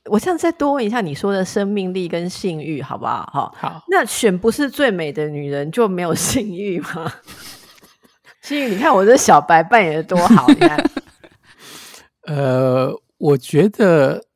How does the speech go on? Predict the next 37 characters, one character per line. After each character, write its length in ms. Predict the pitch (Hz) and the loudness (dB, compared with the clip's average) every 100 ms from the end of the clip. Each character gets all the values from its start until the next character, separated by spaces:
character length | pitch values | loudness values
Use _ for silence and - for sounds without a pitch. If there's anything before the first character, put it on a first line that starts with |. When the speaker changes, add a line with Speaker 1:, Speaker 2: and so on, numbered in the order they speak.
| _ - | _ -8
Speaker 2:
在 420 | - 202 160 - _ | 0 2 2 -4 _
这 200 | - 214 | 0 2
个 200 | - 151 | 2 -2
提 300 | 127 - 113 | -4 -6 -2
问 180 | 147 135 | 0 0
之 160 | 131 135 | -2 -4
下， 260 | - 113 | 0 0
我 240 | 135 131 143 | 0 -4 -4
想 340 | - - 104 | -6 -10 -12
过 240 | - 143 - | -4 -2 -2
了 260 | - 185 - _ _ | -6 -14 -16 _ _
非 280 | - - 151 | -6 0 0
常 280 | - 117 127 | -2 -6 -4
久， 180 | 147 135 | -6 -6
就 160 | 139 | -6
是 100 | 131 | -4
海 280 | 139 - 143 | -6 -8 -10
伦 240 | 175 160 | -10 -10
她 140 | 151 156 | -10 -8
代-， 220 | 151 117 - _ _ | -6 -6 -10 _ _
到 220 | - 139 | -4 -4
底 180 | 127 156 | -4 -16
代 220 | - 131 | -14 -12
表 220 | 117 165 156 | -12 -14 -14
什 180 | - | -14
么？ 100 | 175 - _ _ _ | -18 -20 _ _ _
如 380 | 143 123 143 220 | -12 -4 -2 -2
果 360 | - 190 170 - _ | -2 -4 -4 -14 _
她 360 | - 127 127 147 | -4 -2 -2 -6
注 260 | - 202 123 | -6 -4 -4
定 220 | 123 120 | -6 -8
要 180 | 120 107 | -6 -10
选 380 | - - 135 - _ | -12 -12 -12 -14 _
一 120 | 131 | -12
个 260 | 127 131 - _ _ | -12 -12 -14 _ _
女 340 | 120 104 92 | -10 -10 -10
人， 380 | 95 95 90 101 | -10 -10 -12 -16